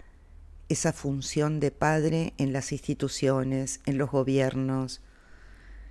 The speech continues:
Gracias al proceso que comenzamos como humanidad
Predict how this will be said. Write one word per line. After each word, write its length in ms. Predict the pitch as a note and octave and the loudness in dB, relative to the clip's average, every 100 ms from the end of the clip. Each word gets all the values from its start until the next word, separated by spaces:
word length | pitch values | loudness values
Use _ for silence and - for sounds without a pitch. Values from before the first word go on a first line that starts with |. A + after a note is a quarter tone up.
| - - - | -20 -20 -18
Gracias 800 | - F3 G#3 G#3 - G3 - - - | 2 8 8 8 6 6 4 -4 -6
al 200 | D3 C#3 | -6 -4
proceso 680 | - C#3+ C#3 - E3 - E3 | -2 0 0 2 2 2 0
que 140 | D3 | 0
comenzamos 1080 | - C#3 C3+ C3+ - D#3+ D#3+ D#3+ D#3+ D3+ - - - - - - - - - - - - | 0 0 0 0 0 0 2 2 0 -2 -8 -14 -20 -20 -20 -20 -18 -18 -18 -18 -18 -8
como 260 | - D3+ | -2 0
humanidad 800 | C#3+ C#3 C#3+ C#3+ C#3 D3+ E3 E3 | 2 2 2 2 4 4 4 2